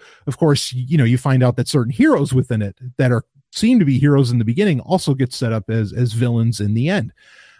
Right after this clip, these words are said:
Um, but one of the, you know, there's, there's kinda two major questions within it, where you have the Vorlons, where their question is,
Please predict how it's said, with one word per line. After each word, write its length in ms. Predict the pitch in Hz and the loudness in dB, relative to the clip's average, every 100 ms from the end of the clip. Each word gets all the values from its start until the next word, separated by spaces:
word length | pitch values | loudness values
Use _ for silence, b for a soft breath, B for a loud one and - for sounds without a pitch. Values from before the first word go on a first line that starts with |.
| - | -2
Um, 320 | 139 139 131 | 0 0 -2
but 180 | 127 165 | -2 0
one 180 | 165 220 | 2 0
of 80 | |
the, 80 | 180 | 0
you 80 | 175 | 2
know, 100 | 147 | 2
there's, 220 | 139 156 | 4 2
there's 240 | 131 156 - | 2 0 2
kinda 260 | 196 175 | -2 -2
two 220 | - 220 | 0 2
major 280 | 196 170 151 | 2 2 0
questions 460 | - 220 - 156 127 | -2 -4 -2 0 2
within 240 | 127 139 | 0 0
it, 140 | 101 107 | -4 -2
where 180 | 135 | 0
you 140 | 127 131 | 2 4
have 180 | 139 123 | 2 2
the 80 | |
Vorlons, 540 | 113 180 196 120 98 104 | 0 2 2 0 -4 -4
where 180 | 117 117 | -2 0
their 140 | 180 | -2
question 360 | - 143 - 135 | -2 -4 -2 0
is, 320 | 131 127 | 0 0